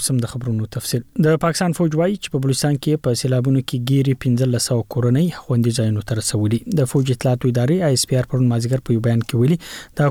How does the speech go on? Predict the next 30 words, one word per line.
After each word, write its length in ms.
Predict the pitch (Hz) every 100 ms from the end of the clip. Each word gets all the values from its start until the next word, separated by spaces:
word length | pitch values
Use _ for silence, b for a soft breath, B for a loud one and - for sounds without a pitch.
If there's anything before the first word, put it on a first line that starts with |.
| 131
کورنۍ 240 | 139 165 180
په 60 | 135
لس 140 | 123 -
بیلا 180 | 127 151
او 60 | 127 127
کلاب 180 | 117
عبدالله 300 | 123 123 120
سیمو 180 | - 139
کې 220 | - 170 135
له 120 | -
سیلابونو 420 | 120 113 135 147 - 120
بچ 160 | -
کړل 180 | - 120 -
شوي 240 | 110 101
دي. 80 | 131 127 B B - 156
بیان 160 | 156 151
زیاتوي، 320 | 135 175 208
درې 180 | 165 143 151
نیم 120 | 139 131 127
زره 260 | 156 143 127 135 139 131
باران 400 | 123 139 143 143 214 135
او 20 | 117 123
واورو 260 | 123 120 120
ځپلو 280 | - 139 127
کورنۍ 240 | 120 123 139
ته 160 | 147 131
خوراکي 380 | 123 113 - 117
مرستې 280 | - 123 110
هم 120 | 110
رسولي. 360 | - 110 120